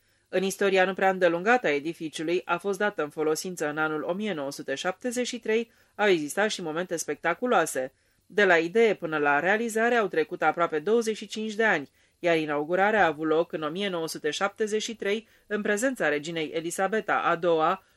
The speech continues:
cu spectacolul muzical Război și pace de Prokofiev. La un moment dat s-a înregistrat o ruptură între concepția arhitectului danez John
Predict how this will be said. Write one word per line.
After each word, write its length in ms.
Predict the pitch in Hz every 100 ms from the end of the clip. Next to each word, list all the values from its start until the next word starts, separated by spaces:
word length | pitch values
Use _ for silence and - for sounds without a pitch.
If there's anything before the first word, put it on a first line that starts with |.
| _
cu 100 | -
spectacolul 640 | 214 226 220 262 190 165
muzical 520 | 160 156 170 - 202 -
Război 360 | 196 190 202 208
și 180 | -
pace 420 | 147 190 202 190 165
de 320 | 165 165 165 _ -
Prokofiev. 840 | 220 208 185 160 147 131 - - _ _ _ _ _ _ -
La 160 | 196
un 60 | 196
moment 280 | 180 165 170
dat 220 | 214 240
s-a 140 | 226
înregistrat 540 | 175 156 160 208 220 170
o 100 | 156
ruptură 500 | 160 - 190 196 180
între 240 | 170 170
concepția 720 | 160 185 185 220 - 160 143
arhitectului 800 | - 175 180 - 208 208 156 147
danez 480 | 151 165 175 160 - _ _ 165
John 340 | 185 180 180